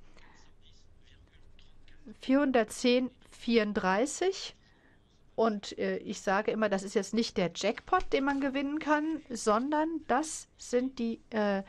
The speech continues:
Entschädigungszahlungen, mit denen E D F bis zum einunddreißigsten Dezember zweitausendsechzehn ausgestattet worden sind. Das heißt, vierunddreißig Cent-, Centime werden da sicher positiv aufgenommen.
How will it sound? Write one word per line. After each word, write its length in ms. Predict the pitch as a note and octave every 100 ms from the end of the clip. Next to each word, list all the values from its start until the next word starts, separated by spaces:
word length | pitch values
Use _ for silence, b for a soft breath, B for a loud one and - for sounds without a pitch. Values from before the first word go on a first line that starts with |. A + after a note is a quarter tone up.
| B B B B B B -
Entschädigungszahlungen, 1600 | A#3 A3+ - D#4 F4+ G#3+ G3 - - A3 F#3 G3 G3 A3 B3 E4 - b b b b b b b - - - -
mit 300 | A3+ A3+ -
denen 460 | A#3+ B3 B3+ A#3+ A3 -
E 220 | A#3 B3
D 180 | B3 A3+
F 240 | - D#4 - - - - - -
bis 300 | C#4 D#4 -
zum 200 | C4+ A3+
einunddreißigsten 1080 | - A3 C4 C4 A#3 A#3+ A#3+ A#3 - B3 A#3+
Dezember 560 | G#3 - A#3+ C4 B3+
zweitausendsechzehn 1120 | - G#3+ G#3+ - A3 A3 - A3 - - F#3+ -
ausgestattet 760 | F#3 F3+ - F#3 F3+ F#3 -
worden 300 | F3 F3+ F3+
sind. 320 | F3 E3+ E3
Das 180 | F#3 -
heißt, 260 | G3+ G3+ -
vierunddreißig 680 | - B3+ A#3+ G#3 G#3 A3 -
Cent-, 340 | G3 G3 -
Centime 520 | - G#3 - B3+ D4
werden 180 | A3 A3
da 80 | G3+
sicher 240 | G3+ F#3+
positiv 560 | F#3 B3 D#4 E4 D4+ D4
aufgenommen. 680 | B3 C4+ - B3+ C4 C4